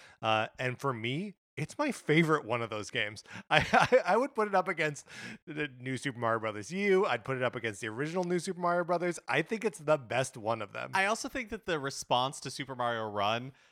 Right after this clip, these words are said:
Speaker 2: uh, it made Nintendo go, "Huh."
Speaker 1: Uh-oh. Yeah.
Speaker 2: <laughs>
Speaker 1: Yes. Well, 'cause, 'cause they, they, again, with these first two entries, they tried the Mii thing and they tried <laughs> Mario.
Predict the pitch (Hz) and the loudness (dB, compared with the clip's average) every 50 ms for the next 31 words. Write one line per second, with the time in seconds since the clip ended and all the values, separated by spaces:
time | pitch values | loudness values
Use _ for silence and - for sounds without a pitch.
0 | _ _ _ - 139 143 147 143 139 135 131 131 120 - _ _ _ _ _ - | _ _ _ -4 -2 2 4 4 4 4 2 0 -4 -8 _ _ _ _ _ -16
1 | 185 - - - 95 - 151 151 147 175 180 180 165 170 156 - 180 165 156 147 | -14 -14 -14 -16 -20 -20 -14 -8 -2 -2 0 0 -2 -4 -4 -2 -2 -2 -2 -2
2 | 135 127 139 131 127 123 120 117 - _ _ _ _ _ _ _ _ - - - | 0 2 4 4 4 4 2 0 -2 _ _ _ _ _ _ _ _ -16 -2 4
3 | - 151 160 190 147 120 123 113 107 113 - - 143 190 226 233 202 147 202 - | 8 10 10 10 10 10 8 6 4 2 -2 0 4 8 8 10 10 10 10 10
4 | - 254 233 208 269 320 294 226 165 - - - 220 165 - - _ _ _ _ | 10 10 12 12 12 12 12 12 10 6 2 0 0 0 0 -2 _ _ _ _
5 | - _ - 160 220 240 - 247 233 196 240 - 190 196 165 208 220 170 - - | -20 _ 2 4 4 4 6 4 2 2 0 0 0 2 2 2 2 2 0 -4
6 | 160 135 170 170 196 - _ - 156 147 127 214 247 233 147 123 123 123 143 - | 0 2 2 2 2 -2 _ -10 -6 0 4 4 4 4 4 0 0 -2 0 0
7 | 160 151 - - - 165 185 180 - - 202 185 196 202 175 - 135 117 113 - | 0 0 0 2 2 2 2 2 2 2 4 4 4 4 4 2 -2 -2 -2 -6
8 | - - - _ - 123 120 113 - - 123 120 127 151 156 160 196 180 165 156 | -14 -20 -20 _ -4 -4 -4 -4 -2 0 2 2 2 2 4 2 2 4 4 2
9 | 151 151 139 - 165 147 143 147 175 175 139 127 135 127 - - 139 156 160 147 | 2 0 0 0 0 0 0 0 -2 -4 -4 -4 -4 -4 -2 2 4 4 4 4
10 | 131 - - - - - - 165 147 185 165 185 175 165 151 - - - - - | 2 -2 -6 -20 -14 -10 -6 -2 0 0 2 4 6 6 6 10 10 10 12 12
11 | 302 240 - 247 160 127 - - | 12 10 10 8 8 8 6 4